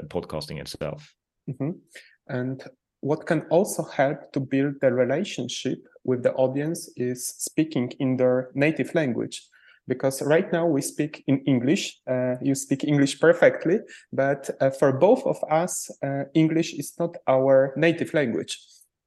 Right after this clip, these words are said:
Speaker 2: Uh, you come from Sweden, I come from Poland, but what I also, you know, think might increase the adoption of the podcast is using A I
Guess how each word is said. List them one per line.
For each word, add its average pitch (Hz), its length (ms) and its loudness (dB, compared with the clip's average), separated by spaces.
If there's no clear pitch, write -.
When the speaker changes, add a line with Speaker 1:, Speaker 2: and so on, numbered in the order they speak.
Speaker 2:
Uh, 117 300 -8
you 131 120 0
come 135 240 -2
from 131 260 0
Sweden, 170 520 2
I - 100 4
come 135 220 -6
from 135 180 -6
Poland, 143 460 0
but 131 300 -2
what 151 240 0
I 143 120 2
also, 165 640 -4
you 135 60 -4
know, 131 140 -4
think 165 520 -2
might 139 500 -4
increase 147 400 0
the 135 120 2
adoption 135 420 0
of 120 120 -8
the 127 80 -6
podcast - 680 -4
is 131 360 -4
using 147 360 2
A 135 220 2
I 180 300 -2